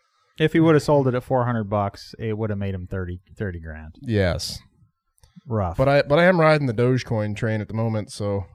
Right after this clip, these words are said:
Speaker 2: I'm pretty happy about
Speaker 1: So,
Speaker 2: that.
Speaker 1: I'll, if you're brand new to the, to the, to, uh, the stock market, I'll kind of explain how it works. It's just, it's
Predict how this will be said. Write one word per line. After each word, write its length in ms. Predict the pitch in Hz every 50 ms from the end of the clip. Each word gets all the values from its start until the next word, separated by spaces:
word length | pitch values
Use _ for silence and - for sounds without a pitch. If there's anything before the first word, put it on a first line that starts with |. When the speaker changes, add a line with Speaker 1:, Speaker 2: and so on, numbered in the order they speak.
| -
Speaker 2:
I'm 140 | 123 110 101 - - -
pretty 160 | - 113 110
happy 200 | 110 107 104 101
about 140 | 98 104 101
Speaker 1:
So, 160 | 190 175 113
Speaker 2:
that. 160 | 107 107 - - - - - _ _ -
Speaker 1:
I'll, 160 | 160 165 - - - 160 151 -
if 160 | - 170 -
you're 120 | - 175 160
brand 340 | 131 151 190 202 208 196 180
new 140 | 175 170 165
to 100 | 151 147
the, 180 | 135 135 131 - 107
to 160 | - - 147
the, 260 | 131 131 131 131 131 - -
to, 280 | - - 139 127 123 120
uh, 160 | 117 113 113
the 100 | 107 107
stock 340 | - - 131 117 110 107 -
market, 420 | 110 104 104 - - 104 - - - _ _ _ -
I'll 100 | 127 127
kind 240 | - 175 175 165 156
of 80 | 131
explain 680 | 135 113 - - - 127 127 120 117 113 113 113 110 - - - - - - - - - -
how 240 | - - 151 147 123
it 60 | 101
works. 320 | 113 117 110 110 110 -
It's 240 | - - 135 - -
just, 300 | - 151 175 - - - - - - 143 - -
it's 200 | - 127 - -